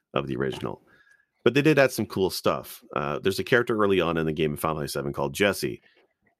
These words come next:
People love this character for some reason. I never quite understood it in the original 'cause she only had, like, five lines.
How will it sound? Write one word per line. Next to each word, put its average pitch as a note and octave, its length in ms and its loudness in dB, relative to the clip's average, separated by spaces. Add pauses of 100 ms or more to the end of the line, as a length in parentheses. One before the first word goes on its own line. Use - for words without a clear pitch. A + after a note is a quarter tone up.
(480)
People A#2 240 4
love A2+ 180 6
this F2+ 140 2
character D#2+ 300 0
for D#2 140 -6
some D2+ 240 0
reason. D2+ 260 -2
I D#2+ 80 0
never G2+ 220 2
quite G2+ 180 2
understood E2 460 0
it E2 100 0
in - 40 -2
the C#2+ 140 -2
original E2+ 280 0
'cause G2 160 -2
she - 100 -4
only B2 140 2
had, B2+ 220 -2
like, - 120 -2
five E2+ 320 -2
lines. - 460 -6